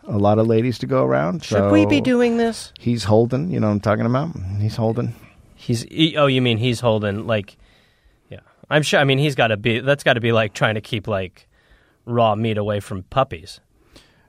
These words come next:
Speaker 1: Um, that's a good description. I don't know if anything's changed. Uh, there's a couple of girls.
Speaker 2: Okay.
Speaker 1: Um,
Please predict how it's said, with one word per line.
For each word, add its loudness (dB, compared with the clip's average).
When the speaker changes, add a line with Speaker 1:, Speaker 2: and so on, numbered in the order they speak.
Speaker 1:
Um, 2
that's -2
a 0
good 2
description. -2
I 0
don't 0
know 2
if -2
anything's 0
changed. -4
Uh, 2
there's 2
a -6
couple 0
of 2
girls. 0
Speaker 2:
Okay. -8
Speaker 1:
Um, 0